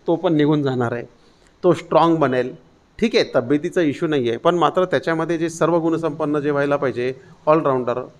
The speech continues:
पुढच्या भविष्यामध्ये या मुलांना जर काही मोठं जर व्हायचं असेल तर त्याच्यासाठी त्यांच्याकडे ही सगळी गुण असायला हवीत आणि त्या गुणांसाठी आपण हे जे काम करत आहे. आय स्कॉलर अकॅडमी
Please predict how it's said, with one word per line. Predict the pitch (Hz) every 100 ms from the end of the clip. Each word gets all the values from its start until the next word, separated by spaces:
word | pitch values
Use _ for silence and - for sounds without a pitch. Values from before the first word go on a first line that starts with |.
| 160
पुढच्या | 147 185 160
भविष्यामध्ये | 139 143 165 143 113 117 - - - _ -
या | 143
मुलांना | 143 139 143 139
जर | 143
काही | 147 143
मोठं | 127 117 165
जर | 165
व्हायचं | 156 151 151
असेल | - 120 127 _ _ _ -
तर | 175
त्याच्यासाठी | 180 185 180 175
त्यांच्याकडे | 185 156 170 165 170
ही | 165
सगळी | 175 156
गुण | 151 147 139
असायला | 117 - 123 113
हवीत | 104 - _ _ _ _ _ _
आणि | 135 147
त्या | 156
गुणांसाठी | 131 131 180 175 190 208 196
आपण | 135 160 156
हे | 135 147
जे | 147
काम | 139 131 135
करत | 135 120 -
आहे. | 113 - _ _ _ _ -
आय | 135
स्कॉलर | 160 180 170 170
अकॅडमी | 165 165 165